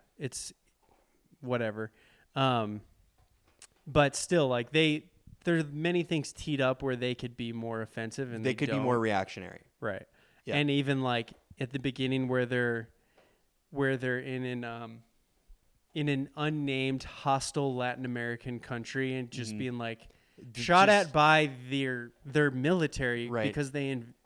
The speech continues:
Speaker 1: invaded with guns.
Speaker 2: Right.
Speaker 1: <laughs> And, but they're wearing black masks.
Speaker 2: Yeah.
Speaker 1: And so it's either, you know, supposed to be Venezuela or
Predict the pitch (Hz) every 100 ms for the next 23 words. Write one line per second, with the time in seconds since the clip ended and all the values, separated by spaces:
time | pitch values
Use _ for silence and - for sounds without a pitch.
0 | _ _ - 139 120 147 151 131 131 -
1 | 127 123 131 120 117 110 - 107 104 -
2 | _ - - 247 - 190 214 156 151 139
3 | 147 - 143 139 143 135 120 113 123 127
4 | 117 113 123 - - - 127 101 90 _
5 | _ _ _ - 143 127 127 _ - 165
6 | 147 143 151 139 135 131 151 131 110 113
7 | 131 - - 123 113 131 113 123 - 120
8 | 113 - 120 113 113 113 110 104 110